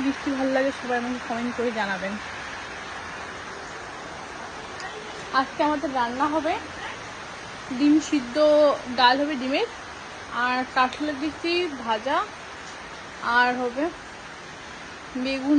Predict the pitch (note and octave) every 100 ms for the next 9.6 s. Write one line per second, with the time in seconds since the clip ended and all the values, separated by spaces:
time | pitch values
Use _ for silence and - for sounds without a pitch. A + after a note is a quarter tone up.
0 | C4 A3+ F3 F#3+ G#3 - - - - B3+
1 | A#3 B3 B3 C4 C4 E4+ G#4+ - - -
2 | - - - A3 G#3 G3+ G#3 F#3+ G3 G3+
3 | F#3 - A3 A3 A#3 B3 C#4 C4+ C#4 D#4+
4 | B3 G3+ G#3+ C4 G#3+ F3+ A3+ G#3 G3+ G#3+
5 | G#3 A3+ G3+ G3 G#3 G3+ - - - -
6 | - - - - - - - - - -
7 | - - - - - - - F#3 - -
8 | - - - - A#3 - - B3+ B3 B3+
9 | C4+ D4 B3+ A3+ A3+